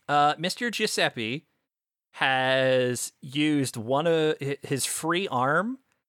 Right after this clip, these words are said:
and has stuffed it right into your solar plexus, and is, the force of his punch is such that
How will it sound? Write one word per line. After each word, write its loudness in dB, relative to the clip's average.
and 0
has 0
stuffed -2
it -2
right -2
into -4
your 0
solar 0
plexus, -2
and 2
is, 2
the -4
force -2
of 2
his 0
punch -6
is -2
such -2
that -2